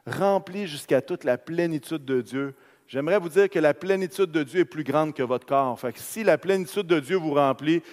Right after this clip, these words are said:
il se pourrait que vous soyez rempli jusqu'à ras-bord, comme on dit. Amen ? Rempli jusqu'à toute la plénitude de Dieu.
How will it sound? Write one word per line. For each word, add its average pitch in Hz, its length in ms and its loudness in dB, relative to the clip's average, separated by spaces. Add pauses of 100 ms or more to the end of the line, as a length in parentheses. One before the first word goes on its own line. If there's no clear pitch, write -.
(100)
il 151 100 -4
se - 80 -12
pourrait 180 300 2
que 170 60 -14
vous 135 40 -14
soyez 151 300 4
rempli 143 460 0
jusqu'à 143 340 0
ras-bord, 117 560 4
comme 101 160 -8
on 98 140 -10
dit. 95 260 -14 (720)
Amen ? 165 480 0 (1200)
Rempli 170 720 -6 (380)
jusqu'à 143 360 -6
toute 185 260 -10
la 131 120 -2
plénitude 165 760 -10
de 139 140 -10
Dieu. 135 340 -14